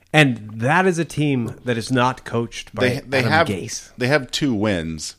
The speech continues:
Speaker 2: but it was because they won because they surprised the other team. It was like surprise attack. <laughs>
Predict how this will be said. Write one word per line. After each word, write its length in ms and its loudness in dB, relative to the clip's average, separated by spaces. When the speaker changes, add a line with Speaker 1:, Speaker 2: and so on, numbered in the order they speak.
Speaker 2:
but 100 -4
it 40 -2
was 140 -2
because 340 -4
they 140 -4
won 400 0
because 360 -4
they 100 -2
surprised 680 -6
the 80 -2
other 140 -6
team. 280 -10
It 60 -14
was 100 -10
like 100 -6
surprise 480 -2
attack. 500 -16
<laughs> 0 -